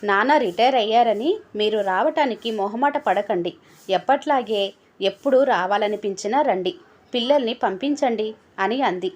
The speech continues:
రాజారావు భార్య. అంతా తిరుగు ప్రయాణం అయ్యారు. రాజారావు ప్రస్థానం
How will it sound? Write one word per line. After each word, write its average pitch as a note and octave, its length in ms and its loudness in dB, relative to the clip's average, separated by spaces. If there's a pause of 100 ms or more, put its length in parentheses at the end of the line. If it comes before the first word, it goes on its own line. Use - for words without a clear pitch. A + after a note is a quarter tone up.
(140)
రాజారావు G3 640 0
భార్య. F3+ 360 -4 (360)
అంతా B3+ 340 2 (120)
తిరుగు G#3+ 340 -2
ప్రయాణం A#3+ 480 2
అయ్యారు. F3+ 400 -4 (360)
రాజారావు C4+ 580 4
ప్రస్థానం A3 600 -2